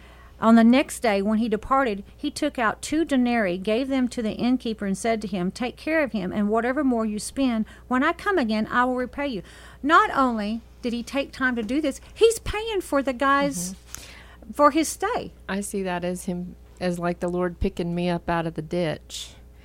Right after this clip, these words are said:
Speaker 2: and showing me the value he, that he has in me, that he, that I'm valuable to him. So he sacrificed his own money,
Speaker 1: Mm-hmm.
Speaker 2: something that, not just his time, he had to actually,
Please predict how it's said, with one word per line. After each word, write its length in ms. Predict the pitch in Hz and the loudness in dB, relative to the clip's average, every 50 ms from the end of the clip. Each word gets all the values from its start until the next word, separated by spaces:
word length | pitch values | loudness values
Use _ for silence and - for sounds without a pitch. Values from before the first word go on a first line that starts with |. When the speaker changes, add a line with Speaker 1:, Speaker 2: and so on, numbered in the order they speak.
| - - - - - - | -20 -20 -20 -18 -10 -6
Speaker 2:
and 160 | 165 165 165 | -6 -4 -4
showing 380 | - - 185 175 180 180 175 165 | -2 0 0 2 2 0 0 -2
me 100 | 165 165 | -2 -4
the 120 | 151 151 | -4 -2
value 500 | 147 160 165 165 165 170 170 165 151 151 | -2 0 0 0 0 0 -2 -2 -4 -6
he, 220 | 156 156 165 151 - - - - - | -6 -6 -8 -10 -12 -14 -20 -14 -8
that 180 | 165 165 156 160 | -6 -6 -4 -4
he 140 | 165 156 | -4 -4
has 300 | 160 170 151 147 147 147 | -4 -4 -4 -4 -6 -6
in 180 | 139 135 139 127 | -6 -6 -6 -8
me, 280 | - - - 160 151 - - - | -8 -10 -10 -12 -14 -16 -16 -8
that 200 | 175 170 170 170 | -4 -4 -2 -2
he, 240 | 175 175 170 - - - | -2 -4 -4 -6 -8 -8
that 200 | 175 175 170 170 | -4 -2 0 0
I'm 200 | 165 160 160 156 | 0 0 -2 0
valuable 600 | 160 156 151 156 165 165 160 151 147 143 - 156 | 0 0 0 0 0 -2 -4 -4 -6 -8 -10 -10
to 160 | - - 160 | -8 -10 -8
him. 320 | 151 156 143 165 175 151 - - - - - - - - - | -8 -8 -8 -8 -10 -12 -14 -16 -20 -20 -20 -20 -20 -20 -12
So 160 | - - 175 160 | -6 -4 -4 -2
he 200 | 165 165 160 165 | -2 -4 -6 -6
sacrificed 760 | - - - 170 165 - - 170 - - 160 160 165 - - | -6 -2 -2 -2 -2 -2 -6 -6 -4 -2 -2 -2 -2 -4 -4
his 140 | 170 156 165 | -4 -4 -2
own 240 | 160 160 156 151 | -2 -2 -2 -2
money, 480 | 156 165 175 180 160 147 147 160 165 170 - - | -2 -2 -2 -2 -2 -4 -6 -8 -10 -14 -16 -14
Speaker 1:
Mm-hmm. 100 | - 208 | -12 -8
Speaker 2:
something 420 | 165 185 185 170 165 180 170 165 | -4 -2 -2 -2 0 -2 -4 -2
that, 240 | 160 156 147 - - | -2 -4 -4 -6 -6
not 280 | - 170 170 165 - 175 | -6 -4 -2 -2 -2 -2
just 220 | 175 180 175 - - | -2 -2 -2 -2 -2
his 140 | 170 160 | -2 -2
time, 380 | - - 196 208 196 160 143 156 | -2 -4 -4 -4 -2 -4 -4 -4
he 160 | 170 165 170 | -4 -2 -2
had 180 | 175 165 165 165 | -2 -2 -2 -4
to 60 | 170 | -4
actually, 600 | 160 180 180 165 160 - - - 165 156 151 151 | -2 -2 -2 -4 -6 -8 -8 -8 -6 -6 -6 -8